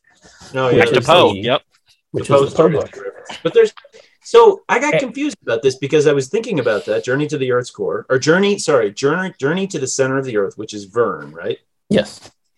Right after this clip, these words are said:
Speaker 1: But there's also At the Earth's Core by Burroughs.
Speaker 3: By Burroughs, yeah.
Speaker 1: And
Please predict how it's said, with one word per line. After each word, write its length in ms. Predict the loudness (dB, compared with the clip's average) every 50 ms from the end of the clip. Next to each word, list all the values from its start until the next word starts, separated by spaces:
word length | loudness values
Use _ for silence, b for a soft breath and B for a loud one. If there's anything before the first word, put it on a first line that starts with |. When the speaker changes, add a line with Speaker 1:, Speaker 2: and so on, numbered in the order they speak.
| _ _ _
Speaker 1:
But 120 | -2 0
there's 220 | 2 2 2 4 4
also 520 | 4 4 4 2 2 2 2 2 2 2 -2 -6 -8
At 320 | -6 -6 -6 -6 -6 -8
the 140 | -10 -10 -4 -2
Earth's 260 | -2 -2 -4 -6 -10
Core 280 | -10 -2 0 0 0
by 160 | 0 -2 -4 -4
Burroughs. 680 | -2 0 2 2 4 2 0 -2 -6 -12 -20 -20 -14 _
Speaker 3:
By 140 | 0 0 2
Burroughs, 400 | 2 0 -2 -2 -2 -4 -4 -4
yeah. 200 | -2 -4 -4 -6 -12 _ _ _ _ _
Speaker 1:
And 220 | -4 -4 -4 -6